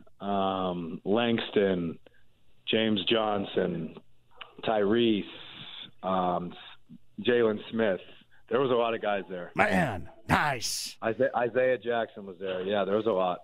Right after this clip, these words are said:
Speaker 2: No, we got it. We gotta have that again. You can't, I mean, you cannot go to sleep on a streak like that. So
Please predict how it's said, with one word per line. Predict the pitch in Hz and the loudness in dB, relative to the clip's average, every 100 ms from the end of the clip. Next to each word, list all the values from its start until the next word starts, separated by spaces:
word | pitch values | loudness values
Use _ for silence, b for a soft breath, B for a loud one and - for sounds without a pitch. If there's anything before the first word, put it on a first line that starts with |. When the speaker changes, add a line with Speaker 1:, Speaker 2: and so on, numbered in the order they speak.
| - | -2
Speaker 2:
No, | 156 226 254 | 4 6 6
we | 240 | 4
got | 233 226 | 4 6
it. | 165 | 4
We | 196 | 4
gotta | 214 | 2
have | 190 190 | 2 4
that | 175 | 2
again. | 139 175 147 92 | 4 4 4 0
You | 101 | -4
can't, | 147 170 147 | -4 -2 -2
I | |
mean, | 131 131 | -2 -2
you | 120 | 0
cannot | 127 131 151 | 4 4 4
go | 160 | 2
to | 170 | 2
sleep | - 185 160 | 2 0 2
on | 139 | 2
a | |
streak | 110 - 156 101 | 0 0 0 2
like | 85 85 | -2 -2
that. | 73 71 - | -4 -4 -4
So | 104 92 | 0 0